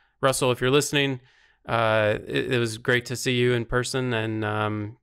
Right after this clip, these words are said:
I can't wait to hear some more about how things are going with your various, various businesses. So he asks, "How has the idea of adding value to every interaction changed your business?" So I did a, I think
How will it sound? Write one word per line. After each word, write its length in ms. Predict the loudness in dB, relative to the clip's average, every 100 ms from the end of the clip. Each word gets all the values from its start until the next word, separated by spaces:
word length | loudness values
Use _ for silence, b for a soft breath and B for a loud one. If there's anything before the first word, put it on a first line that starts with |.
| -10
I 80 | -8
can't 220 | -4 -4
wait 160 | -4 -6
to 80 |
hear 120 | -6 -6
some 180 | -6
more 140 | -4 0
about 220 | 0 2
how 100 | 0
things 240 | -2 -6
are 60 | -6
going 380 | -4 -4 -2 -4
with 200 | -6 -6
your 320 | -6 -6 -6
various, 340 | -8 -10 -12 -12
various 400 | -2 -2 -2 -4
businesses. 520 | -6 -6 -10 -14 -20 _ b b b b b b b b
So 420 | 0 4 6 6
he 120 | 4 2
asks, 440 | 2 -2 -6 -8 -8 -14
"How 580 | -6 0 2 4 2 -2 -4
has 320 | -2 -2 0
the 100 | 0
idea 360 | 2 2 2
of 220 | 2 0 -4
adding 380 | -2 0 0 -2
value 560 | -2 0 2 0 -2 -4
to 180 | -4
every 280 | -2 0 0
interaction 640 | 0 0 0 -2 -4 -4 -6
changed 440 | -6 -4 -4 -6
your 120 | -6
business?" 640 | -4 -4 -4 -8 -12 -14 -16 _ _ _ _ _ _ b b b b b b b b b b
So 360 | 2 4 6
I 120 | 4 4
did 180 | 4
a, 540 | 6 6 6 4 2 0
I 100 | 0
think 300 | 2 0 0